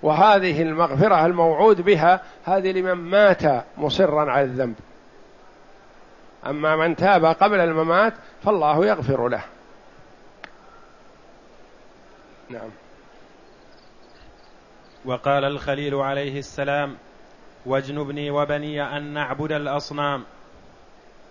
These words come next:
Speaker 1: إذا قيل الخليل فهو إبراهيم عليه السلام، كما قال الله جل وعلا: "واتخذ الله إبراهيم خليلا". والخلة فوق المحبة،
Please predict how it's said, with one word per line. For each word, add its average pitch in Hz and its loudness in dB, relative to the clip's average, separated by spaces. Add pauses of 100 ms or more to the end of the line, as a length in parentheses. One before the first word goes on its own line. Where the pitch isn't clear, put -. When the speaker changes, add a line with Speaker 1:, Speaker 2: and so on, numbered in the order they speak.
(920)
Speaker 1:
إذا 165 2
قيل 190 2
الخليل 160 -2
فهو 156 0
إبراهيم 156 2
عليه 123 -2
السلام، 113 -6 (600)
كما 147 0
قال 151 2
الله 147 2
جل 135 -2
وعلا: 139 2
"واتخذ 143 0
الله 139 0
إبراهيم 156 0 (600)
خليلا". 117 -4 (460)
والخلة 175 2 (560)
فوق 175 2
المحبة، 135 -6